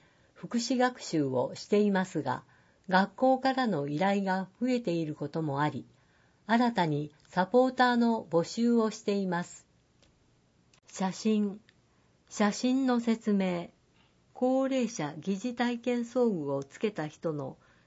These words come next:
階段の上り下りの補助を体験しています。写真終わり。開催日。令和七年九月十二日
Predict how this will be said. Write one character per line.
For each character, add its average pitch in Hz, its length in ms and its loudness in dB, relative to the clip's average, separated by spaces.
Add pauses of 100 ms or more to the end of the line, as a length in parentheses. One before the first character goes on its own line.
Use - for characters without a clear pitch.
階 226 280 0
段 214 320 -2
の 190 240 -2 (280)
上 175 320 2
り 254 140 -2
下 202 120 0
り 147 120 -6
の 131 140 -6
補 208 180 -4
助 196 120 0
を 127 260 -2 (200)
体 202 240 -2
験 190 300 -2
し - 60 -12
て - 120 -6
い 165 140 -4
ま 156 160 -4
す。 - 200 -18 (680)
写 185 200 -4
真 226 380 0 (160)
終 165 160 -2
わ 185 140 -4
り。 170 220 -8 (2000)
開 247 220 -2
催 254 360 0
日。 139 200 -6 (880)
令 254 260 2
和 143 360 -2
七 - 320 -4
年 147 300 -2 (320)
九 262 180 -2
月 165 440 -4
十 220 260 0
二 214 180 2
日 185 540 -2